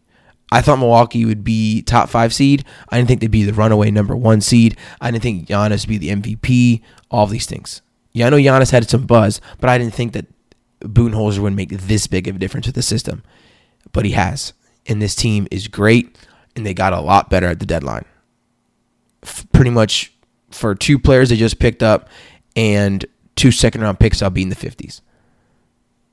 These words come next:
That is smart front office and recognizing, uh, we can improve our team right now with these simple deals. And maybe, and,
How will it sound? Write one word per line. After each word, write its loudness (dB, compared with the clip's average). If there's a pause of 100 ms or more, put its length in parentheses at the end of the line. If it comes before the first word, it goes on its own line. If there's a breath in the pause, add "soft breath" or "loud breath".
(560)
That 2
is -2 (120)
smart 0 (1120)
front 2
office -2 (140)
and -2
recognizing, 0 (560 soft breath)
uh, 2
we 4
can 2
improve 4
our 4
team 2
right 0
now -4 (720)
with -4
these -2
simple -2
deals. -8 (360 loud breath)
And 0
maybe, 4 (400 loud breath)
and, -8